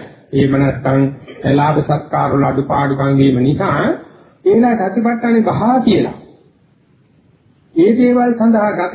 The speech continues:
කිරීම ලෝකානුකම්පාවක්, ජනතා විමුක්තියක් කියලා හිතනවනම් ඒක යෝගාවචරයාට, සතිපට්ඨාන යෝගාවචරයාට, අ, නොගැලපෙන වසවිෂ වගේ දෙයක්.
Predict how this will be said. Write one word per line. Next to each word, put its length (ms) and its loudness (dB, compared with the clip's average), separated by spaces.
කිරීම 420 2
ලෝකානුකම්පාවක්, 1080 -2
ජනතා 420 -2
විමුක්තියක් 560 0
කියලා 240 0
හිතනවනම් 500 0
ඒක 300 2
යෝගාවචරයාට, 920 0
සතිපට්ඨාන 640 -2
යෝගාවචරයාට, 920 0
අ, 140 -4
නොගැලපෙන 580 0
වසවිෂ 420 -2
වගේ 300 2
දෙයක්. 220 -2